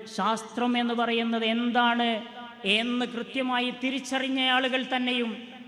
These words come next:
ശാസ്ത്രത്തിൻ്റെ അവതരണങ്ങൾ നടത്തുന്ന സമയത്ത് അശാസ്ത്രീയമായ അവതരണങ്ങളുമായി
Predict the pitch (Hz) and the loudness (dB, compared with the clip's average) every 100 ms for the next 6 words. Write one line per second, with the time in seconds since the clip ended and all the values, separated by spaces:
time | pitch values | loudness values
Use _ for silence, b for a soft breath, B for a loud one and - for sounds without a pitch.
0 | 247 240 - 190 214 208 233 226 226 220 | -18 -18 -4 0 0 -2 -6 -4 -2 0
1 | 220 226 226 220 226 220 220 220 220 226 | 0 0 0 0 -2 -2 0 0 -2 -2
2 | 220 220 220 214 208 214 202 208 220 226 | -2 0 0 0 -2 -2 -2 0 -2 -2
3 | - 226 220 214 214 208 208 208 220 220 | -4 -4 -2 -2 0 0 0 -2 -2 -2
4 | 214 208 208 202 202 | -4 -4 -2 -2 -2